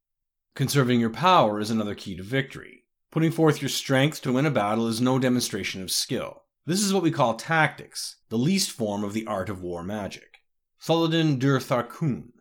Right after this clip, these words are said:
By tactics, Master Arcanus includes all the common battle magics. These are only the first steps in an understanding of war magic.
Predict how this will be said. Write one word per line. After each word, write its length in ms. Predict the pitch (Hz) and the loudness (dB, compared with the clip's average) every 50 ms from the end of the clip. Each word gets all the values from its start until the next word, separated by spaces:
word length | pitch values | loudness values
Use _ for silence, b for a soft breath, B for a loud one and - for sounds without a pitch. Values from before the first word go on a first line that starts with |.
| _ _ _ - | _ _ _ -4
By 140 | 127 120 113 | -4 -4 -4
tactics, 800 | - - 190 196 202 196 202 - 147 127 147 - - - - _ _ - - | -2 0 2 2 2 2 0 -4 -16 -16 -12 -10 -10 -12 -12 _ _ -6 -2
Master 260 | 175 196 190 - 208 | 0 0 0 0 -2
Arcanus 540 | 180 180 160 - - 147 143 139 139 135 127 | 0 0 -2 -2 -2 -2 -2 0 -2 -2 -4
includes 580 | 120 110 113 - - 185 147 120 113 110 110 | -6 -8 -8 -4 0 2 2 4 2 0 -2
all 240 | - - 139 147 175 | -2 0 0 0 2
the 60 | 175 | 0
common 400 | 170 - - 143 135 131 135 127 | -2 -2 -2 0 0 0 0 0
battle 260 | 110 107 98 98 104 104 | 0 -2 -2 -2 -4 -6
magics. 640 | 104 107 104 98 - - - - - - - - _ _ _ _ _ _ _ - | -6 -6 -6 -8 -10 -12 -16 -18 -18 -18 -18 -18 _ _ _ _ _ _ _ -4
These 180 | 123 147 147 151 | -2 0 2 2
are 60 | 156 | 4
only 180 | 151 147 143 | 4 6 4
the 80 | 131 123 | 4 2
first 380 | 120 - - 190 190 180 - - | 0 -4 -2 0 0 2 0 -2
steps 320 | - 120 107 107 - 131 | 0 -2 -4 -2 -4 -4
in 100 | 117 117 | -2 -2
an 100 | 117 123 | -2 -2
understanding 600 | 127 135 127 120 - - 123 113 107 104 101 107 | -2 -2 -2 -4 -4 -2 -2 -2 -2 -2 -4 -6
of 80 | 104 107 | -6 -4
war 240 | 117 127 127 113 | 0 0 0 0
magic. 400 | 95 71 60 - - - - _ | 0 -4 -8 -12 -16 -18 -20 _